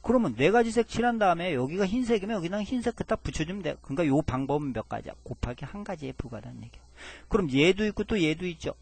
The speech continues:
이런 게 몇 개? 두 개가 있죠. 그래서 요렇게 곱하니까 얼마야? 십 곱하기 사 팩이 이십사죠. 그러니까 얼마다? 이백사십 가지다. 이렇게 답을 구하면 되겠죠.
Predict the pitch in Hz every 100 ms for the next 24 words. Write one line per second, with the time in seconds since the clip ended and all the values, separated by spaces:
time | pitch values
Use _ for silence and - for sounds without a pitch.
0 | - 123 120 120 113 104 - - - -
1 | - - - - - 123 107 101 95 -
2 | - - - - - 151 147 135 107 -
3 | 160 147 160 160 151 - 147 135 131 117
4 | 104 82 - - - 160 - 147 - 131
5 | 127 117 113 147 - 151 143 135 117 117
6 | - - 107 - - - - 113 117 107
7 | 107 - - - 123 120 139 175 - -
8 | 120 113 - - - 113 - - - -
9 | - - - 131 - 170 196 - 117 120
10 | 147 - 131 120 120 120 123 -